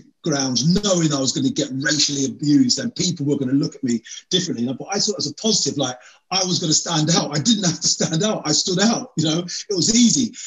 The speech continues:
And all I had to do was do that and puff my chest out and be proud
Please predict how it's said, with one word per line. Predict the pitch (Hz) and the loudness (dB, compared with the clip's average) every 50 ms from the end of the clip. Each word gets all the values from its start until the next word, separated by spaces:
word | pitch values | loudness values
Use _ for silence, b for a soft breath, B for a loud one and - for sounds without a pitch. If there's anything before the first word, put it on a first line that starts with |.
| B B | B B
And | - 185 | -2 0
all | 226 240 | 0 0
I | 226 | 0
had | - | -2
to | - 151 - | -2 -2 0
do | - 214 185 | 0 0 2
was | 156 147 - | 2 0 0
do | - 214 226 220 | 2 2 2 2
that | 175 156 143 - - | 2 0 -2 -4 -4
and | 269 - - | -8 -8 -6
puff | - 202 - - - | -8 -8 -10 -8 -8
my | 151 143 | -8 -6
chest | - - - 233 214 - - 139 | -4 -4 -2 -2 -2 -4 -4 -6
out | 117 - - _ b b b b b - | -10 -14 -16 _ b b b b b -6
and | 139 120 | -2 0
be | 160 165 165 - | 2 0 0 0
proud | - - 208 220 214 202 196 139 - - | -2 -2 0 0 2 2 0 0 -2 -4